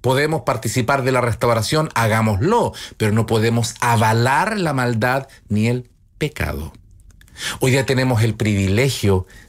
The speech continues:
de seguir a Cristo. Y el Señor nos pone dos caminos,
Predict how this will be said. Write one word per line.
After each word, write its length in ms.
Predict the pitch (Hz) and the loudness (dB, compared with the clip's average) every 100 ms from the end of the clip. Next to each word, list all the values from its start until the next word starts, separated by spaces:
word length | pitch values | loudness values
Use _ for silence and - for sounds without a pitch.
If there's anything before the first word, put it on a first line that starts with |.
| - | -4
de 120 | 98 | -2
seguir 600 | 92 104 90 107 117 113 - - _ | 0 0 2 2 2 0 -4 -20 _
a 120 | 92 | -4
Cristo. 760 | 82 - 76 71 - - 80 - - - - - - - - - | -2 -2 -4 -4 -8 -8 -10 -10 -16 -20 -20 -20 -20 -16 -12 -4
Y 80 | 135 | 0
el 60 | 143 | 0
Señor 340 | 160 151 226 | 2 2 2
nos 120 | 240 | 0
pone 220 | - 220 202 | 2 2 2
dos 160 | 196 | 0
caminos, 760 | - 254 226 101 85 - - | 0 0 2 0 -4 -8 -12